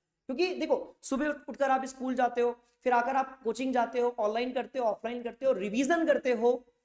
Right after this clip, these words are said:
सेल्फ स्टडी करते हो, होमवर्क करते हो, बहुत सारी चीजें आप ऐसी करते हो। मतलब ये कि आपके डेडिकेशन में तो कमी नहीं है, हाँ,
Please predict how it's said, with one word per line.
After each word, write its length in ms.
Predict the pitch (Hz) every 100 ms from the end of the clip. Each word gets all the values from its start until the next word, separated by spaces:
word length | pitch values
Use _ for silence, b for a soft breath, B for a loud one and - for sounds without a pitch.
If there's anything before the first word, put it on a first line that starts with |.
| _
सेल्फ 320 | - 285 294
स्टडी 280 | 294 285 247
करते 240 | 262 - 262
हो, 120 | 262
होमवर्क 400 | 220 247 285 285
करते 200 | 247 302
हो, 60 |
बहुत 340 | 254 190 254 339
सारी 200 | 302 262
चीजें 220 | 254 240
आप 120 | 220
ऐसी 200 | 214 240
करते 240 | 214 - 226
हो। 100 | - _ -
मतलब 200 | 240 254 208
ये 80 |
कि 100 | 269
आपके 260 | 320 302 311
डेडिकेशन 560 | 202 208 254 285 320 285
में 240 | 262 262 _ _ -
तो 80 |
कमी 240 | 349 285 285
नहीं 280 | 233 196 190
है, 120 | - -
हाँ, 400 | 220 - -